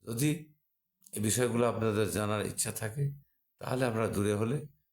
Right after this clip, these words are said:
অবশ্যই কমেন্টে আপনারা জানার চেষ্টা করবেন। কমেন্ট করলে আমি সেখানে সুন্দরভাবে আপনাদেরকে বলবো। এবং যদি আপনারা দেখা করে বলতে চান, তাহলে আমি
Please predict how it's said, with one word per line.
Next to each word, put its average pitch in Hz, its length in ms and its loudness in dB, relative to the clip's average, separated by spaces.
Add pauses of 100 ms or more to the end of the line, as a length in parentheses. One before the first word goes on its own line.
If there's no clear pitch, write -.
(140)
অবশ্যই 117 400 -2
কমেন্টে 113 640 0
আপনারা 101 640 0
জানার 95 340 0
চেষ্টা 98 320 -4
করবেন। 98 420 0 (460)
কমেন্ট 107 420 -2
করলে 123 300 0
আমি 107 420 0 (420)
সেখানে 110 460 -2
সুন্দরভাবে 98 680 0
আপনাদেরকে 87 520 0
বলবো। 92 560 0 (420)
এবং 131 420 0
যদি 110 280 2
আপনারা 104 600 -2 (460)
দেখা 110 200 -2
করে 135 240 0
বলতে 123 360 0
চান, - 260 -2
তাহলে 95 400 0
আমি 87 400 -2